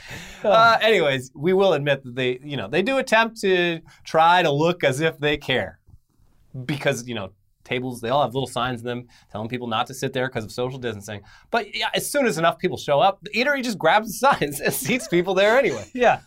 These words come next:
Speaker 1: That's enough social distancing for one day.
Speaker 2: <laughs> We gotta make more business after all.
Speaker 1: Yeah.
Speaker 2: Yeah.
Speaker 1: We got six months of profits to, to make up for here. So here's what was reported thanks to recent guests, uh, who went to Golden Corral. Uh, this is in Business Insider.
Speaker 2: Mm-hmm.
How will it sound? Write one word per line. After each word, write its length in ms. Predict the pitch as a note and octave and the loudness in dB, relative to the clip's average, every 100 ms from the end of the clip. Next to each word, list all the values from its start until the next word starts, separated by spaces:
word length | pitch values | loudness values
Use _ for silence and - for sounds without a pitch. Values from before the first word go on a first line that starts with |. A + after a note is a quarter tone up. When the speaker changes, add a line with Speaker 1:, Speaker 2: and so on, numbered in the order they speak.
| _ - | _ 2
Speaker 1:
That's 200 | G#4+ C#4 | 2 4
enough 160 | C#4 | 2
social 280 | - G#3+ D#3+ | 4 2 4
distancing 400 | E3+ E3+ C#3 D3+ | 2 0 0 -2
for 80 | C3+ | 2
one 200 | C3 B2+ | 2 2
day. 200 | C3 C3 - | 2 0 -2
Speaker 2:
<laughs> 120 | - | -6
We 80 | B3 | 0
gotta 140 | C#4 A#3+ | 4 6
make 100 | G#3 G3+ - | 4 2 0
more 180 | D4+ C#4+ | 4 4
business 340 | F3 A#3 F3 - | 4 0 0 2
after 300 | D#3+ D#3 E3 | 0 2 2
all. 160 | E3 G3 | 2 4
Speaker 1:
Yeah. 300 | A3 E3 A#2 - | 4 4 0 2
Speaker 2:
Yeah. 280 | G3 D#3 - | 4 4 0
Speaker 1:
We 80 | E4+ | 2
got 220 | A#3+ E3 | 2 2
six 280 | - A#3+ A3+ | -2 -2 0
months 200 | G#3 G3 | -2 -2
of 100 | - | 0
profits 460 | E3 C#3 B2 - | 2 2 -2 -4
to, 260 | C#3 A#2+ A2+ - - | -2 0 -2 -10 -12
to 80 | D3 | -4
make 220 | C#3 C#3 | -2 2
up 140 | C#3 C3 | 0 2
for 180 | C3 | 0
here. 240 | B2 B2 A2 - - - | 0 -2 -4 -12 -18 -10
So 80 | D3+ | -2
here's 200 | G#3 C#4 | 0 0
what 120 | A#3+ G3+ | 0 -2
was 100 | C#3 | -6
reported 380 | - D3 C3+ A2+ | -4 -2 -2 -2
thanks 200 | A#2 G#2+ | -6 -6
to 100 | A2 | -12
recent 300 | G2+ G2 G2+ | -12 -12 -12
guests, 400 | G2 F#2 - - | -8 -8 -10 -16
uh, 200 | F#2 F2 | -14 -14
who 80 | F#2+ | -14
went 240 | F#2+ F#2+ - | -14 -16 -12
to 80 | |
Golden 300 | A2 A#2+ A#2+ | -4 -4 -4
Corral. 440 | A2+ B2 G#2 F#2 F#2+ - | -6 -4 -2 -4 -10 -16
Uh, 300 | F#2+ F2 F2+ | -14 -14 -12
this 140 | C3 | -10
is 80 | A2 | -6
in 100 | A#2+ | -6
Business 360 | A2 B2 A#2 G2+ | -4 -4 -6 -8
Insider. 400 | A2+ A2 A2 - | -10 -10 -12 -10
Speaker 2:
Mm-hmm. 280 | B2+ A2+ | -10 -10